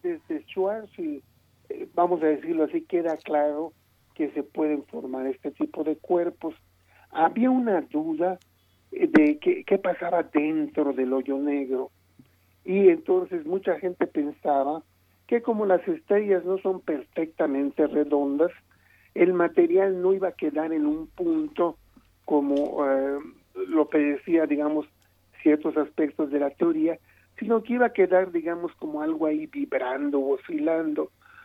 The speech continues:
Lo que ha hecho Penrose es demostrar que independientemente de las asimetrías del cuerpo que se colapsó, ¿verdad?, y dio lugar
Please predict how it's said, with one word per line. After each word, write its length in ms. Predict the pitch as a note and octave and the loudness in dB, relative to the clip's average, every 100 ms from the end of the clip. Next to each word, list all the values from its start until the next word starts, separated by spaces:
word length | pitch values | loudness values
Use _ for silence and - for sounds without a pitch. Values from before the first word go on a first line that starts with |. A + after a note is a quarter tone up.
| _ - | _ 6
Lo 200 | D3+ D#3 | 8 8
que 200 | F#3 G3 | 4 4
ha 100 | A#3+ | 2
hecho 400 | A3+ F3+ D3+ - | 0 0 0 0
Penrose 640 | E3 D#3+ D#3+ D#3 F3 F3+ _ _ _ _ - | 2 2 0 -2 -2 -4 _ _ _ _ 0
es 240 | F3+ F#3 | 2 2
demostrar 580 | F3+ D#3+ D3 E3 E3 D#3+ | 0 -2 -4 -4 -4 -4
que 100 | E3 | -2
independientemente 1300 | D3+ D3 D3 D3+ D3+ G3+ G#3 F#3+ E3 E3+ E3+ - D#3+ _ _ _ _ | 0 0 0 -2 -2 -4 0 0 2 -2 -2 -2 -2 _ _ _ _
de 180 | - C#3+ | 0 2
las 220 | C3+ C3+ | 2 -2
asimetrías 880 | C#3+ C3 D3+ C#3 C3+ - D#3+ E3+ D#3 - - - - - | -6 -8 -4 -2 -2 -4 -2 0 -2 -6 -16 -18 -20 -4
del 280 | C3+ B2+ B2 | -2 -2 -4
cuerpo 800 | - D3+ D3+ D#3+ D#3 - C#3+ - _ _ _ _ - | -2 0 0 -2 -4 -6 -6 -6 _ _ _ _ -4
que 160 | D3+ | -4
se 180 | - D3 | -2 -6
colapsó, 720 | - D3 C#3 C3+ - - D#3+ | -2 0 2 0 -4 0 2
¿verdad?, 340 | D3+ C#3 C#3+ C#3+ | 2 0 -2 -2
y 120 | C#3 | -2
dio 240 | C#3 D#3 | 2 4
lugar 640 | F3+ F3 D3+ C#3+ C#3 D#3 | 6 2 2 0 0 -2